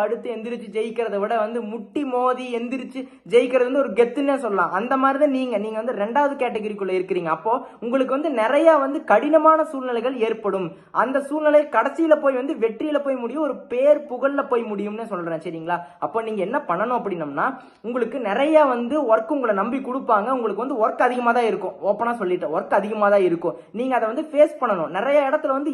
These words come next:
இக்கட்டான சூழ்நிலையை தாண்டி வரணும், அதை நீங்க ஹேண்டில் பண்ணக்கூடிய சிச்சுவேஷனை நீங்க லேர்ன் பண்ணிக்கணும். நீங்க எந்த ஒரு கவர்மெண்ட் ஃபீல்டு இருந்த அதிகாரிகளா இருந்தாலும் சரி உங்களுக்கு எப்படி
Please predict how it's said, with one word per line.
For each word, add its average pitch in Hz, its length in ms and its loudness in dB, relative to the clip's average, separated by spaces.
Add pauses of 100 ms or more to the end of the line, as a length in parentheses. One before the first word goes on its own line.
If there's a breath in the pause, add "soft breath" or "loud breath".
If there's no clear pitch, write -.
இக்கட்டான 320 560 4
சூழ்நிலையை 269 420 0 (100)
தாண்டி 240 380 2
வரணும், 196 340 2
அதை 196 200 0
நீங்க 196 200 -4
ஹேண்டில் 233 360 -4
பண்ணக்கூடிய 208 420 -2
சிச்சுவேஷனை 233 500 -6 (300 loud breath)
நீங்க 226 160 0 (100)
லேர்ன் 254 280 4
பண்ணிக்கணும். 196 460 -2
நீங்க 180 200 -4
எந்த 233 160 -2 (100)
ஒரு 240 180 0
கவர்மெண்ட் 240 380 0
ஃபீல்டு 214 260 0
இருந்த 220 180 0 (140)
அதிகாரிகளா 208 520 0
இருந்தாலும் 196 400 0
சரி 175 160 -2 (240 loud breath)
உங்களுக்கு 254 220 0 (200)
எப்படி 277 240 -2